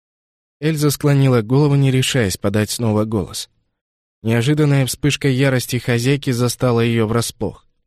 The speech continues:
Никогда до этого она не реагировала так остро на замечания.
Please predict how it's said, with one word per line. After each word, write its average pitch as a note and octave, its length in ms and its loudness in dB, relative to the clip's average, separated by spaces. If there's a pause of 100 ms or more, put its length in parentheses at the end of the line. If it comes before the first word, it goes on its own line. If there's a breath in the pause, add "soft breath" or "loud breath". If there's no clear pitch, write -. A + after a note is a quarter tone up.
(120)
Никогда E3 520 0
до C3+ 100 0
этого C#3 380 2
она C3 180 2
не C#3 160 4
реагировала C#3+ 680 2
так A2 300 -4
остро B2 320 -2
на A2+ 160 2
замечания. A#2 760 -2